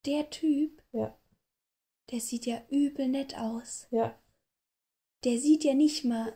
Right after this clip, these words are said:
Speaker 1: nicht mal gruselig aus.
Speaker 2: Das Bild posten wir übrigens auch auf unserer Instagram-Seite.
Speaker 1: Genau.
Speaker 2: Auf
Speaker 1: Ja.
Speaker 2: unserer.
Speaker 1: Aber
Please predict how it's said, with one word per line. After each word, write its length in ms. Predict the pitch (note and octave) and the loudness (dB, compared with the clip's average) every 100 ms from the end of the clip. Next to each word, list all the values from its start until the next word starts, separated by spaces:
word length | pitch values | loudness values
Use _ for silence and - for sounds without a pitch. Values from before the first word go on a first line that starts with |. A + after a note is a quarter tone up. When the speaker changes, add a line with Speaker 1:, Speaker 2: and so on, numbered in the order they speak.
| - | -4
Speaker 1:
nicht 260 | B3+ - A3+ | -4 -2 -4
mal 100 | A3 | -4
gruselig 720 | - D4+ F4 E4+ C4+ A#3 - | 0 0 2 0 -2 -2 -4
aus. 320 | A3+ A3+ A#3+ | -6 -4 -4
Speaker 2:
Das 220 | A#3 - | -4 -4
Bild 320 | - A#3+ B3+ | 6 8 8
posten 460 | - B3 A#3+ - A#3+ | 4 2 2 0 2
wir 80 | A#3 | 2
übrigens 420 | A#3+ B3 A#3+ A#3 | 2 2 0 2
auch 140 | A3 A#3 | 2 0
auf 140 | A#3 | -4
unserer 540 | G#3+ A3+ A3+ G#3+ G#3+ | -2 0 2 4 4
Instagram-Seite. 840 | - A#3+ C4 A3+ - G#3+ G#3+ G#3+ G3+ | 0 -2 0 -2 0 0 0 4 6
Speaker 1:
Genau. 520 | G3+ B3 B3 B3 C4+ - - | 6 4 4 4 2 -2 -8
Speaker 2:
Auf 100 | C4 | -2
Speaker 1:
Ja. 180 | B3 | 0
Speaker 2:
unserer. 480 | A3+ A3 G#3+ A3 A#3+ - - | 2 4 4 2 -2 -10 -4
Speaker 1:
Aber 400 | A#3+ A#3+ A#3 | -2 0 -2